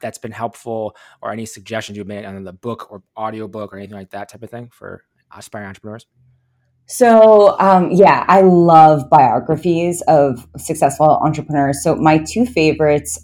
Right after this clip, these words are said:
Speaker 2: are the Steve Jobs biography and then also Phil Knight, the founder of Nike, um, Shoe Dog, his book.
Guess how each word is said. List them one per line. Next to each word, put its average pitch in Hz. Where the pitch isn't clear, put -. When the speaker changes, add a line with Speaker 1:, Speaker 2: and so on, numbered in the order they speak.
Speaker 2:
are 135
the 139
Steve 156
Jobs 139
biography 175
and 151
then 139
also 139
Phil 143
Knight, 127
the 135
founder 131
of 117
Nike, 147
um, 127
Shoe 143
Dog, 147
his 147
book. 160